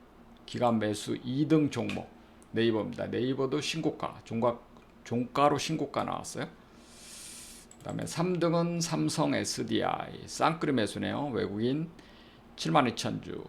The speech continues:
기관 칠만 사천 주, 쌍끌이 수급이 들어오면서 에스디아이도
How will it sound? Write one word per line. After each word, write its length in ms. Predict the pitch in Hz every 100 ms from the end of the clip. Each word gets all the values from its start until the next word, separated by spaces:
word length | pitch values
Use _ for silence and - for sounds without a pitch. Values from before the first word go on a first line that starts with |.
| -
기관 540 | - 104 113 117 131 131
칠만 320 | - 147 131
사천 480 | 117 87 - 113 -
주, 180 | - -
쌍끌이 640 | - - 117 139 - 135
수급이 340 | 127 135 117 113
들어오면서 760 | 107 104 104 104 - 143 170 - - - - - -
에스디아이도 1160 | - - - 117 107 107 107 110 131 156 160